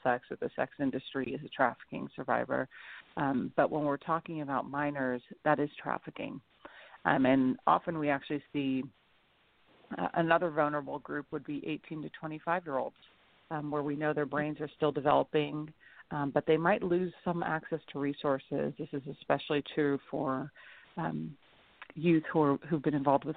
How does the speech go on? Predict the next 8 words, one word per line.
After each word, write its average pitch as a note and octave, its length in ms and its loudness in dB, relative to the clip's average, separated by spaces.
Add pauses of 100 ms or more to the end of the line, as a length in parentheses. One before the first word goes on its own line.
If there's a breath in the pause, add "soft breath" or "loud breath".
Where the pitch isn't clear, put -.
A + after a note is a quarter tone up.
foster A#2+ 360 0
care C#3 400 0
or C#3 40 0
the C#3+ 200 -8
system. C#3+ 540 0 (340 loud breath)
They E3 100 6
lose D#3 300 4
access D3+ 400 -2